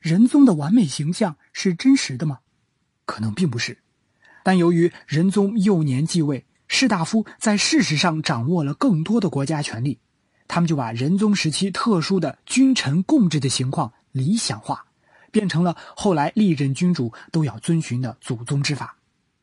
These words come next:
当然了，宋朝士大夫推崇的垂拱而治，也绝不是皇帝庸碌无为，而是说君主掌握着最高的权威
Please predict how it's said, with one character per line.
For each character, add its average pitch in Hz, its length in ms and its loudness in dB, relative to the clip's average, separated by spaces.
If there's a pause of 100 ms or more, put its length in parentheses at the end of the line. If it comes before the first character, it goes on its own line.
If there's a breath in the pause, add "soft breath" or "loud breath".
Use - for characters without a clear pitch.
(520)
当 170 120 2
然 156 160 0
了， 151 160 -4 (420 soft breath)
宋 254 260 2
朝 170 220 -2
士 190 200 0
大 160 160 0
夫 175 160 -2
推 190 140 2
崇 151 180 0
的 143 200 -4
垂 185 340 0
拱 151 220 -2
而 113 160 -6
治， 147 220 -6 (260 soft breath)
也 175 140 0
绝 202 180 2
不 240 100 2
是 220 120 0
皇 147 240 0
帝 175 160 0 (140 loud breath)
庸 269 220 4
碌 262 80 2
无 156 260 0
为， 135 220 -4 (400)
而 143 120 -2
是 160 140 -2
说 165 240 -2 (360)
君 269 260 4
主 127 240 -4 (300)
掌 131 200 -2
握 139 140 -2
着 120 140 -8
最 196 280 -2
高 180 220 -2
的 147 80 -4
权 117 260 -6
威 185 220 0